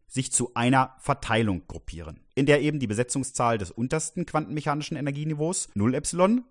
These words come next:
gleich zwei ist, die Besetzungszahl des darüber liegenden quantenmechanischen Energieniveaus ein Epsilon null ist, die Besetzungszahl des darüber liegenden Energieniveaus zwei Epsilon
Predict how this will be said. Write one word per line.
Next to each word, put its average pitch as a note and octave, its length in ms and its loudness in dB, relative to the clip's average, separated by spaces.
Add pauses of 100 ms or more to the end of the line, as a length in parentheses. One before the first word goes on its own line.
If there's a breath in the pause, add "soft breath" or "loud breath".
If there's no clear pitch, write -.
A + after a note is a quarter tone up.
(140)
gleich - 220 -4
zwei E2 340 -2
ist, C3+ 400 4 (460 soft breath)
die B2+ 40 2
Besetzungszahl A#2+ 640 2
des G#2+ 200 -2
darüber B2 340 -2
liegenden D3+ 320 -2
quantenmechanischen B2+ 680 -2
Energieniveaus G#2+ 760 -4
ein G2+ 160 0
Epsilon G2 400 -4 (140)
null B2+ 200 6
ist, - 280 2 (640 loud breath)
die A2 60 0
Besetzungszahl G#2 560 -2
des F2 200 -8
darüber D3 400 4
liegenden C3+ 240 2
Energieniveaus A2 560 -2
zwei B2 240 2
Epsilon D3+ 400 -2